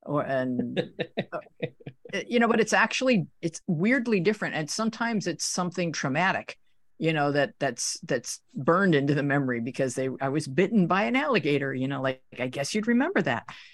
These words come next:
Speaker 1: you know?
Speaker 2: Mm-hmm.
Speaker 1: Uh, so yeah, ear-, earliest childhood memory is a good one, although we rarely, we rarely ask it, but we do like to ask about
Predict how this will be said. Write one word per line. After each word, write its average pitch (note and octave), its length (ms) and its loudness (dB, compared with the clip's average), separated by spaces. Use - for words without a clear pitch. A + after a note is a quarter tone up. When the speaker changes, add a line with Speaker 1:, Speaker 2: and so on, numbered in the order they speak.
Speaker 1:
you D3 140 2
know? D3 340 2
Speaker 2:
Mm-hmm. - 40 -20
Speaker 1:
Uh, D#3 260 6
so G3+ 220 0
yeah, F3+ 360 6
ear-, - 180 -6
earliest A3+ 380 0
childhood F#3 340 0
memory F3 220 -2
is E3 100 -4
a D#3+ 40 -2
good D3+ 120 0
one, D#3 180 -4
although D3 260 2
we D3 160 -2
rarely, C#3+ 840 -2
we D#3 220 -2
rarely E3+ 460 4
ask D3 260 0
it, B2+ 80 0
but C#3+ 120 0
we E3 140 4
do B3 160 2
like C4 260 2
to - 160 -8
ask E3 360 2
about D3 440 0